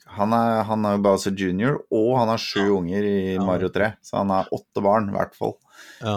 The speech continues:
Speaker 1: Eh, og vi mistenker at, eh, <clears throat> det han egentlig prøver å gjøre med å stjele prinsessa, er egentlig å skaffe en stemor til disse barna,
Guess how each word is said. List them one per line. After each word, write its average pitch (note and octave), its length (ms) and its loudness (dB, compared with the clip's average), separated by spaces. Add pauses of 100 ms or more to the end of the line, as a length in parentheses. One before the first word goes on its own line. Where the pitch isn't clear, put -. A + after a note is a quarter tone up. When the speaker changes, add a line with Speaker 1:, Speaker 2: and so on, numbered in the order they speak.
Speaker 1:
Eh, F#2+ 800 -2 (320)
og G#2 320 2
vi A2 160 2 (160)
mistenker A#2+ 720 0
at, - 180 -2
eh, F#2+ 460 2 (260)
<clears throat> G2 380 -2
det G2 100 6
han F#2+ 160 2 (160)
egentlig E2+ 480 -4
prøver F#2+ 240 2
å F#2+ 80 4
gjøre F#2 240 2 (140)
med F#2+ 260 -4
å F2+ 80 -6
stjele F2+ 240 0
prinsessa, G2 540 -4
er E2 160 -2
egentlig F2 420 -6
å E2 80 -8
skaffe - 320 -6
en E2 80 -6
stemor D#2+ 480 -6
til E2+ 160 -8
disse E2+ 220 -8
barna, D#2 260 -4